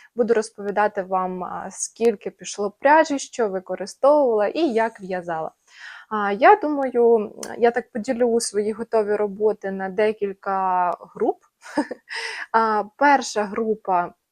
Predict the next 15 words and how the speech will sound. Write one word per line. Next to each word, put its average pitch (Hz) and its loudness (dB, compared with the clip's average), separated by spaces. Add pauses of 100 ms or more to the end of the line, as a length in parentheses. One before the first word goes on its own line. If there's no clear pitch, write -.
(840)
це 233 2
будуть 208 -4
іграшки. 247 -2 (100)
Я 285 2
не 285 0
буду 233 -2
вам 220 -4
показувати 226 -2
кожну 226 -2
іграшку. 277 0
По-перше, 262 0
тому 220 -4
що 214 -12
в 214 -12
мене, 196 -4